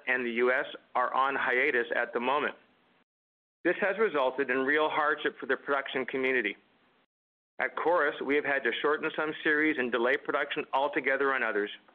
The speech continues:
We are still assessing the impact of this on our business. Having said that, programming for the third quarter is mostly completed with schedules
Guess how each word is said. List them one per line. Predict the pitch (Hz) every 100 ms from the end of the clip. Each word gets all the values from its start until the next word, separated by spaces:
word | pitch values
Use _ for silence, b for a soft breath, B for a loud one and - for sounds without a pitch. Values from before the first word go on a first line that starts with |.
| b b b _ B -
We | 139
are | 147 -
still | 220 196
assessing | 190 180 175 156 131
the | 127
impact | 165 175 156 127 127
of |
this | 120 120
on | 127 131
our | 127
business. | 117 117 107 - - _ _ _ _ _ _ _ -
Having | 147 147 147
said | 190 196
that, | 143 147 -
programming | 175 165 170 165 165
for | 151
the | 135 -
third | 170 165
quarter | 202 180 143 151 -
is | 123
mostly | 135 151 170 180 175
completed | 180 160 135 127
with | 117 -
schedules | - 139 139